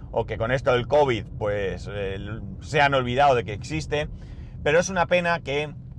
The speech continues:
primero, que se deje denigrar un barrio de esa manera. Segundo, que la denigración de ese barrio,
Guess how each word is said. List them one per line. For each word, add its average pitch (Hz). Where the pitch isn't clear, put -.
primero, 170
que 151
se 127
deje 175
denigrar 139
un 143
barrio 160
de 120
esa 135
manera. 110
Segundo, 170
que 147
la 151
denigración 127
de 165
ese 156
barrio, 160